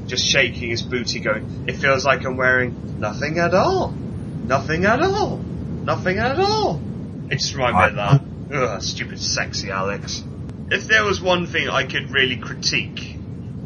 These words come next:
uh, Endeavour on this week's task, it's pretty much that. Alex just shaking his bum right in front of, was it the catalogue salespeople?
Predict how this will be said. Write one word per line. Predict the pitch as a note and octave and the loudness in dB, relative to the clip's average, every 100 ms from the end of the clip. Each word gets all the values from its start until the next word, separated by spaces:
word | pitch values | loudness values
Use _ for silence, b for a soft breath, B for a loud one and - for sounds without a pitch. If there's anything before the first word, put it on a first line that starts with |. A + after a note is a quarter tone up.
| - - | -8 -4
uh, | F#2 F#2 | -4 -2
Endeavour | G2+ G2+ A#2 G2+ F#2+ F#2 - - - - - | -2 2 2 2 -2 -4 -10 -14 -12 -10 -6
on | A2 | -4
this | A2+ A#2 | -4 -4
week's | G#2+ - | -6 -2
task, | B2 D3+ - - - - - - - | 0 0 -4 -8 -10 -12 -12 -12 -6
it's | A2 - | -4 -4
pretty | - - G#2+ | -2 2 2
much | G#2+ - | 2 2
that. | B2 F#2 - B B A2+ | 2 2 -4 B B 0
Alex | A2 G2 | 0 0
just | A#2+ - | -2 -2
shaking | G#2+ G#2 | -2 -2
his | A2 G#2+ | -6 -4
bum | A2+ A2 G#2+ G#2+ D3 E3 | 2 2 2 -4 -8 -4
right | G#2 G2+ | -2 -2
in | |
front | G#2 G2+ G2 | -4 -4 -4
of, | - - - - - - - - - | -6 -6 -8 -8 -10 -10 -8 -6 0
was | F#3+ F#3 | 2 4
it | G3 - | 4 2
the | F3+ | -2
catalogue | F3+ - A2 F3+ - - - F#3+ | -2 0 0 0 0 2 2 2
salespeople? | - G3 G3 - G3+ - E3 | 2 2 0 -2 -2 0 -2